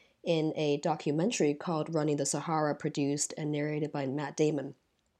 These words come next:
So you did that expedition with two other, um,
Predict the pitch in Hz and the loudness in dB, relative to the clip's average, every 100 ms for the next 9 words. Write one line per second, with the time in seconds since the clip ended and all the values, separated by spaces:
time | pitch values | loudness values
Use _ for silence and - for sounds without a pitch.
0 | _ - - 170 156 160 - - - - | _ 0 8 10 10 6 -12 -18 -20 -2
1 | 202 247 254 240 175 190 - 185 165 156 | 4 8 8 8 6 6 0 6 6 8
2 | 160 156 160 147 147 - _ - - 240 | 6 6 6 6 4 -4 _ -4 2 4
3 | 220 180 175 160 151 147 - 151 135 135 | 6 6 8 8 8 6 2 -2 -2 -4